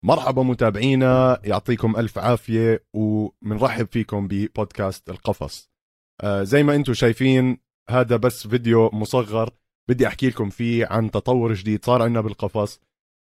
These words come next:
اللي هو إنه للأسف، للأسف، آه، اضطرينا أو اضطر، آه، عمر إنه يغادرنا.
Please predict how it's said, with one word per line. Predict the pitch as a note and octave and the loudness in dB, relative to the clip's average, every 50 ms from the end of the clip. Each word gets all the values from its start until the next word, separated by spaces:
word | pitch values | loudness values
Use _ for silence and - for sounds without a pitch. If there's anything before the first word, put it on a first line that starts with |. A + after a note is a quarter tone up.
| - - | -8 -6
اللي | G#2 G2+ A2 G#2+ | -2 0 0 2
هو | A2+ A2+ G#2+ G#2+ | 2 2 2 2
إنه | G#2 G#2 F#2+ G#2 G#2 G2+ | 2 0 0 -2 -2 -2
للأسف، | G2 G#2 G#2+ G#2+ - A2+ A2+ - E3 C#3 - - | -2 -2 -2 -2 0 0 0 2 0 -2 0 0
للأسف، | C#3+ D#3+ E3 - B2 A#2+ - A2 G2+ G#2 _ _ - - | 0 0 2 0 -2 -2 -2 -2 -4 -4 _ _ -12 -6
آه، | G2 G2 G2 G2 | -4 -2 -2 -2
اضطرينا | F#2+ - _ - G#2+ G2+ G#2 A#2+ A#2+ A#2 A2+ A2+ A2 G#2+ | -4 -4 _ -4 -2 0 2 2 2 2 2 2 0 0
أو | A2+ - G2+ F#2+ | 0 -2 -2 -6
اضطر، | F#2+ - - - C3 B2+ A#2+ B2 - _ _ _ _ _ _ _ _ - - G2+ | -6 -6 0 2 2 2 2 0 -6 _ _ _ _ _ _ _ _ -10 -4 0
آه، | G2+ G2+ G2+ G2 E2 F2 | 2 2 4 2 2 2
عمر | B2 A#2+ A2+ A2 A2+ - - A#2+ | 2 4 4 2 2 0 0 0
إنه | A#2+ A#2 A2+ | 0 0 2
يغادرنا. | G#2+ G#2+ F#2+ G#2+ G#2+ G#2+ A#2 A#2 A#2 A#2 A#2 A#2 | 0 0 0 0 0 2 2 2 2 2 0 0